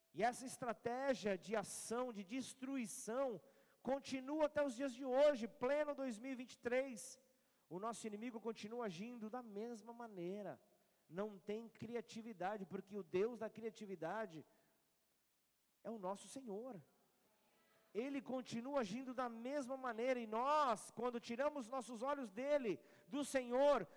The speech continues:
nós caímos neste engano. Esse é o grande problema, porque o engano entra. Eu tenho falado nessas últimas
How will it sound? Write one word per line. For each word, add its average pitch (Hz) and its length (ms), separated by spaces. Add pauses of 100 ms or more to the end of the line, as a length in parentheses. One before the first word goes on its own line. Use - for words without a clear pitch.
nós 240 300
caímos 262 680
neste 254 380
engano. 226 680 (2000)
Esse 202 320
é 185 40
o 175 40
grande 185 380
problema, 160 760
porque - 240
o 175 60
engano 170 440
entra. 170 560 (440)
Eu 156 100
tenho 240 160
falado 220 420
nessas 190 280
últimas 185 520